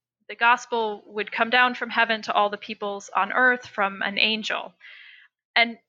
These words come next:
<laughs> Ben Armstrong began to think about, "Well, what if that's not an actual angel, but what if it's satellite technology? What if satellite technology is the tool that we use to broadcast the gospel to all the people?" Um,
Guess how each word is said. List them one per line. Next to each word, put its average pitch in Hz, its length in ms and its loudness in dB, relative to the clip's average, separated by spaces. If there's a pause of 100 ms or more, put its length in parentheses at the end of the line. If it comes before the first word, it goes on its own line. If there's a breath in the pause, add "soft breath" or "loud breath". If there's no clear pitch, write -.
(140)
<laughs> 254 240 -4
Ben 254 140 4
Armstrong 277 480 0
began 233 260 0
to 233 100 -8
think 247 220 -4
about, 233 280 4
"Well, - 180 -8
what 247 180 4
if 320 140 -6
that's 262 260 2
not 226 220 2
an 208 80 -6
actual 202 580 0 (360)
angel, 202 640 0 (400)
but 226 180 6 (160)
what 240 280 2
if 294 180 -2
it's - 260 -10 (380)
satellite 233 460 2
technology? - 560 -2
What 208 200 2
if 247 100 2
satellite 233 440 2
technology 208 540 -2
is 196 140 -10
the 214 80 -12
tool 220 400 -8
that 214 160 -6
we 196 100 -8
use 214 560 -6
to - 140 -12
broadcast 202 560 2
the 208 80 -12
gospel 202 400 0
to 202 120 -10
all 180 180 -2
the 185 100 -10
people?" 190 580 -4 (600 loud breath)
Um, 190 520 -8